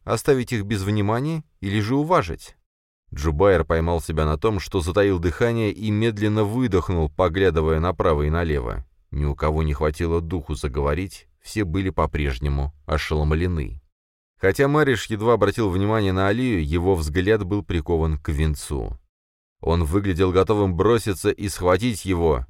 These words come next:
и вполне мог бы это сделать, если б не щит, крыло и парус.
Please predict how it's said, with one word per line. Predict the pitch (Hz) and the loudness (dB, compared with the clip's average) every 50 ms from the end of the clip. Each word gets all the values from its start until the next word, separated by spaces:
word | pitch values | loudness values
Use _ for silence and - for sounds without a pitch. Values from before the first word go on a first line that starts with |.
| _ - | _ -8
и | - 76 | -8 -8
вполне | 73 - - 92 90 98 113 117 110 | -6 -2 0 0 2 2 0 -2 -2
мог | 110 117 120 113 104 | -2 -2 -4 -4 -4
бы | 101 113 | -4 -4
это | - - 113 - - 113 | -2 -4 -4 -4 -4 -6
сделать, | 101 98 104 120 156 151 143 135 - - - | -8 -6 -2 0 0 2 2 0 -4 -6 -8
если | 80 92 117 107 - - 95 | -4 -4 -4 -4 -2 -4 -4
б | - - 98 | -2 -2 -2
не | 92 98 95 | 0 0 0
щит, | - - - - 127 127 - - | -2 -4 -6 -6 -6 -8 -8 -6
крыло | - 101 95 98 104 107 110 | -2 0 0 0 2 0 -2
и | - - 107 101 | -2 -4 -8 -8
парус. | - - - 110 101 90 78 76 67 - - - | -6 0 2 4 4 4 2 0 -4 -6 -10 -18